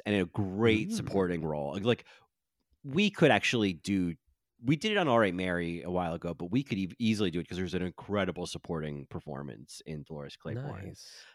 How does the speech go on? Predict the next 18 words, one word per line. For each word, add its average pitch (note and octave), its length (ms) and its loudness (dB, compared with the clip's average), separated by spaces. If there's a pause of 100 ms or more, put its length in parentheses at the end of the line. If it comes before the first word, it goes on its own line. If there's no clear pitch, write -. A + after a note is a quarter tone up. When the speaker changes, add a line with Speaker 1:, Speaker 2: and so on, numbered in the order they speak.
(120)
Speaker 1:
Um, E2 500 -2 (800)
"Accidents, G2+ 880 -2
Dolores, D2+ 1000 -6
are E2 180 -6
a D2+ 120 -8
woman's, F2 580 -8 (100)
Speaker 2:
<gasps> - 140 -10
Speaker 1:
unhappy G#2+ 420 0
woman's D#2 420 -10
best - 380 -10
friend," A#1 600 -12
is E2 80 -18
one D#3+ 120 -10
of - 60 -14
her E2 100 -10
lines. A2 760 -6
Speaker 2:
Ooh. - 180 -16
Speaker 1:
Yeah. F#2+ 260 -4